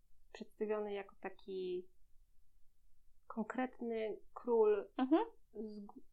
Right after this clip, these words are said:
Speaker 1: po prostu,
Speaker 2: Taki
Speaker 1: no,
Speaker 2: król z krwi i kości, prawda?
Speaker 1: Tak, który ogarnia i który
Speaker 2: Mhm.
Speaker 1: też... No, polityka głównie, to naprawdę dobry polityk.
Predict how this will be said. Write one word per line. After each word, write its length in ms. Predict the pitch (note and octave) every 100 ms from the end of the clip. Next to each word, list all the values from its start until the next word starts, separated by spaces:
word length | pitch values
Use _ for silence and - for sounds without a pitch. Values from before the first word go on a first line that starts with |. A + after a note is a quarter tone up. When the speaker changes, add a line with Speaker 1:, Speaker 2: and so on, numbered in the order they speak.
| -
Speaker 1:
po 80 | A3
prostu, 440 | A3 - - A3
Speaker 2:
Taki 180 | A3 A3+
Speaker 1:
no, 40 | D#4+
Speaker 2:
król 200 | G#4+ G4+
z 80 |
krwi 280 | - - E4+
i 60 | E4+
kości, 340 | E4 D#4+ A#3+
prawda? 300 | - G#3 G#3+
Speaker 1:
Tak, 360 | B3+ A3 - -
który 260 | - C#4+
ogarnia 720 | - B3+ B3+ B3+ B3 A#3+ B3+ -
i 200 | A3 A3
który 360 | - - A#3 A#3
Speaker 2:
Mhm. 220 | A#3 B3+
Speaker 1:
też... 560 | C#4 A#3+ A#3 - - - - -
No, 200 | B3+ D#4 D4+ -
polityka 520 | F4 F4+ F4+ A4 A3+
głównie, 340 | F#3 F#3+ F#3+
to 200 | F#3+ B3
naprawdę 460 | B3 B3+ B3+ A#3+ B3
dobry 200 | A#3 A3
polityk. 520 | A3 B3+ A#3+ - -